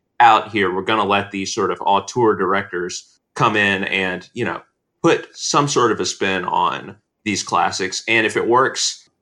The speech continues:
then great, it works. If it doesn't work, we still have Lion King, which people are gonna love."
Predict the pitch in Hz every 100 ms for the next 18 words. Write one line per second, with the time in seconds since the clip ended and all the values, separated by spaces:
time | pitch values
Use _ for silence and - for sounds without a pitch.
0 | 110 110 98 120 113 82 113 98 - 117
1 | 107 104 135 - 117 110 - _ _ 113
2 | 110 127 117 104 101 98 92 - 95 90
3 | 92 - 117 98 95 92 90 80 82 67
4 | 57 -